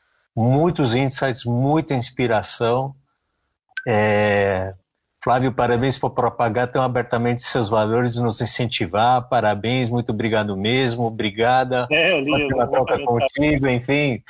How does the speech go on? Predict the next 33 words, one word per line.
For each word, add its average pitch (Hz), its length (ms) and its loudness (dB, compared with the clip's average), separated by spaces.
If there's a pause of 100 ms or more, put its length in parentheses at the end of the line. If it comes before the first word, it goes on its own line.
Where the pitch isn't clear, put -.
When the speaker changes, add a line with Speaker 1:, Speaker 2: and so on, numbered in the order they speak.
(180)
Speaker 2:
Legal, 127 300 2
obrigado. 123 500 0
Speaker 1:
É, 127 240 4 (120)
muito 180 400 0
obrigado 151 460 2
pela 147 500 2 (560)
inspiração 139 720 -2
maravilhosa 123 880 0
que - 80 -20
você 120 180 -4
nos, 113 360 -8
você 120 260 -6
nos 117 300 -2
trouxe. 139 520 -2 (460)
E 131 60 -2
sem - 180 2
dúvida, 113 340 0
vamos 165 140 2
programar 143 420 2
um 151 60 4
evento 147 320 -2
presencial 135 840 0 (640)
com 135 80 2
Speaker 2:
Vamos 135 180 2
Speaker 1:
você 127 140 2
Speaker 2:
sim, 127 60 -2
Speaker 1:
na 135 240 0
Speaker 2:
vamos 131 80 -2
fazer 123 120 2
Speaker 1:
próxima, 120 460 -2
sem 139 200 -2
dúvida, 95 560 -2
tá? 123 340 0